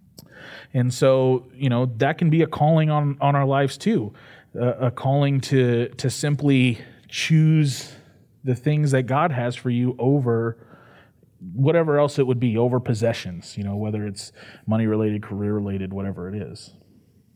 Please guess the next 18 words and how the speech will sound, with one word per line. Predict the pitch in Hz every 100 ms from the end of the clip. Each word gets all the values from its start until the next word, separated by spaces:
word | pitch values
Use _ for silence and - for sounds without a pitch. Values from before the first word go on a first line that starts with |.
| _ _ _ _ _ _ _ 214 190 196 202 214 - _ _ _ - _ _ _ -
Verse | 139 139
twenty-three | - 127 123 139 135 117 - _ _
says, | - 127 135
"Then | 185
Jesus | 175 175 160
looked | 170 160
around | 147 151
and | 147
said | 156 151
to |
his | 143
disciples, | 135 139 135 139 151
'How | - - 170 185
hard | 160 180 185
it | 170 151
is | 147 147
for | - 143
those | 127 135 135 143 143 -